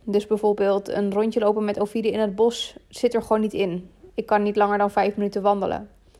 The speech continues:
Dus dat betekent ook dat ik mijn ontspanning nu in andere dingen moet gaan zoeken.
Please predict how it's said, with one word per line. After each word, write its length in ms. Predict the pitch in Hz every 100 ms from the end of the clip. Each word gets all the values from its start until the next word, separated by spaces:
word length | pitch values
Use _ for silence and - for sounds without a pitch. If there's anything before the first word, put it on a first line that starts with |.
| _ - - -
Dus 120 | 214
dat 120 | 240 226
betekent 440 | 233 233 233 240
ook 280 | 220 220 220
dat 220 | 208 -
ik 240 | 208 208
mijn 440 | 214 202 202 202 208
ontspanning 760 | 208 208 - 247 247 240 233 220
nu 240 | 220 220
in 120 | 208
andere 280 | 202 240 226
dingen 220 | 185 196
moet 140 | 196 -
gaan 200 | 196 190
zoeken. 420 | 185 190 208